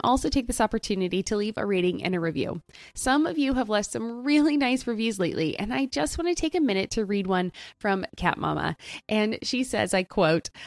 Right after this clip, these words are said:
"I listen to many different podcasts, and this is one of my favorites because it helped me in my life and home. The host is not preachy at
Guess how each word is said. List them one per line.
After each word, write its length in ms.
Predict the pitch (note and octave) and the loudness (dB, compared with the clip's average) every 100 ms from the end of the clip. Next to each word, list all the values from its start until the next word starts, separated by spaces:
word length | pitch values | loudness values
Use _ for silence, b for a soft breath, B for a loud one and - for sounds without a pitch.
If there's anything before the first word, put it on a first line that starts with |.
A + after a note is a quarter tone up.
| B | B
"I 140 | - B3+ | 2 4
listen 320 | C#4+ G4+ G4 | 2 2 0
to 140 | F4 | 2
many 260 | C#4 G#3+ B3 | 2 4 2
different 320 | B3 A#3 - | 2 0 2
podcasts, 480 | F#3+ F3 E3+ D#3+ - | 0 2 0 0 0
and 220 | - G#3+ | 0 4
this 160 | B3+ - | 4 2
is 180 | F#4 D4 | 0 2
one 180 | B3 | 2
of 120 | B3 A3+ | 0 -2
my 160 | G3+ | -4
favorites 500 | - E3 D#3 E3 - | 0 0 2 -2 -4
because 400 | - A3+ A#3+ A#3 | -6 -2 0 0
it 120 | A#3+ A#3+ | 0 -2
helped 340 | - C4+ - | -2 -2 0
me 200 | D#4 D4+ | 0 2
in 280 | - A3+ A3 | 0 -2 -2
my 180 | - F3 | -2 0
life 280 | E3+ E3+ - | 0 0 -2
and 120 | E3 | -4
home. 380 | C3+ D#3 - - B B B | 0 -2 -2 -8 B B B
The 100 | A#3 | 2
host 260 | C4+ F4 - | 4 2 0
is 140 | C#4 | 0
not 240 | A3+ - | 0 0
preachy 480 | - B3+ A#3 B3 A#3 | 0 -2 0 0 2
at 160 | - | 0